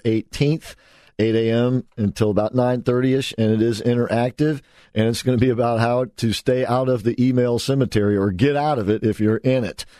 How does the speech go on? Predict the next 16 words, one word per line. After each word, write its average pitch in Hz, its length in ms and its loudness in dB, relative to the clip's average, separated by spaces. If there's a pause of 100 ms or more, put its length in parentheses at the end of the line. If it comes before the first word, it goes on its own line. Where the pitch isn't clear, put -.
(240)
So, 107 380 0
uh, 107 80 2
please 123 320 0
sign 117 300 0
up 117 180 -2
at 110 120 0
orlando 110 500 0
dot 104 260 -2
score 113 360 -2
dot 101 260 -2
org, 117 440 0
orlando 113 680 0
dot 107 300 -2
score 113 340 -2
dot 98 300 -2
org. 123 420 -2